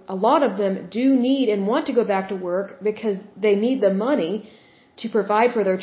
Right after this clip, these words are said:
child. 'Cause not all these women have husbands. And sometimes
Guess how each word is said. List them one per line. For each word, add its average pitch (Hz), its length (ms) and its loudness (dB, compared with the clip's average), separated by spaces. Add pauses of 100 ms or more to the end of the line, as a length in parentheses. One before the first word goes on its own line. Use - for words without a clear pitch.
child. 247 460 -6 (500)
'Cause 233 160 -4 (120)
not 269 140 2
all 269 240 4
these 254 260 -4
women 254 240 0
have 185 60 -4 (120)
husbands. 233 460 -8 (880)
And 220 120 -2
sometimes 269 480 2